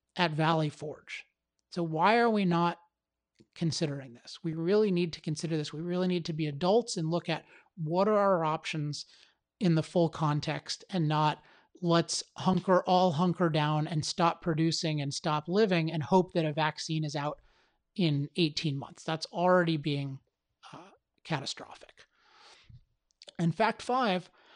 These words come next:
is that minimizing the threat from this particular virus is one of many values. This is a, this just is a, such an important thing philosophically that gets lost, where they say, "Oh, well, we, we wanna save lives." But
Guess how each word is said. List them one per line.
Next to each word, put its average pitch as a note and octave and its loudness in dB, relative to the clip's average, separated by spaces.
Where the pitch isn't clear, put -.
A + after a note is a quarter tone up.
is F3 0
that F3+ 4
minimizing G#3+ 4
the F3+ 4
threat F#3 2
from F3 0
this E3+ 0
particular F3 0
virus F#3+ 2
is D#3+ -2
one E3 2
of D#3 0
many D#3+ 0
values. B2 -8
This F3+ -6
is F3 -2
a, C#3+ -4
this E3 -2
just E3+ -4
is E3+ -4
a, D3+ -6
such G#3 2
an G#3+ 2
important F3+ 0
thing F3+ 0
philosophically G3 2
that D3 -4
gets - -4
lost, F#3+ 2
where E3 0
they E3 0
say, G3 -2
"Oh, G#3+ 4
well, F3+ 4
we, G3+ 0
we G3 0
wanna F#3 2
save F3 0
lives." F3+ 0
But D#3 -4